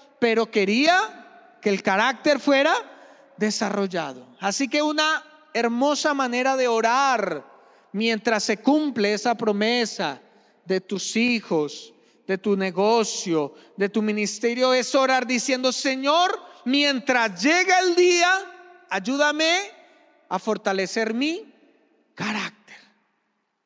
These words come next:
Que yo tenga un carácter fuerte". Pero el segundo momento que yo veo en la vida de Simeón para alcanzar las promesas es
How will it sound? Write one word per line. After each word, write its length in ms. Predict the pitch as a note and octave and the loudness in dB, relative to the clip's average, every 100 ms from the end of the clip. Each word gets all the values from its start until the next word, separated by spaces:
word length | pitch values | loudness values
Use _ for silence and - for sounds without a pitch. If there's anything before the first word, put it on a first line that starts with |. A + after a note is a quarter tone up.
| _ _ _ _ | _ _ _ _
Que 100 | F#3 | -6
yo 100 | G#3+ | 0
tenga 200 | A#3 A#3 | 2 2
un 120 | A#3 | 0
carácter 460 | A#3 A3 G#3+ A3 G3+ | 0 -2 -2 -2 -4
fuerte". 540 | - F#3 D#3 - - _ _ _ - _ _ | -4 -4 -4 -8 -20 _ _ _ -20 _ _
Pero 200 | B3+ C4 | 2 4
el 80 | C4+ | 2
segundo 360 | C#4+ D#4+ F4 | 0 0 2
momento 1080 | F4 D#4 C#4+ D#4+ D4+ E4+ F4+ G4 - - - | 2 2 2 0 0 0 0 0 -10 -20 -10
que 140 | - A#3 | -4 0
yo 140 | B3 | 0
veo 320 | C4 C4+ C#4+ | 2 2 4
en 100 | C#4+ | 2
la 100 | B3 | 2
vida 260 | A3 A3+ B3 | 0 2 2
de 100 | B3 | 0
Simeón 520 | - B3 A#3 G#3+ A3 | -2 -2 0 0 0
para 160 | A3+ A#3+ | 0 0
alcanzar 600 | A#3 A#3 G3 F#3+ G#3+ G#3+ | 0 -2 -4 -4 -4 -4
las 240 | A#3 A#3+ | -4 -6
promesas 680 | - B3 B3+ A#3 - A#3+ B3+ - - - - - | -2 -2 0 -2 0 -2 -2 -10 -20 -20 -18 0
es 480 | C4+ E4 F4 - | 2 2 0 -6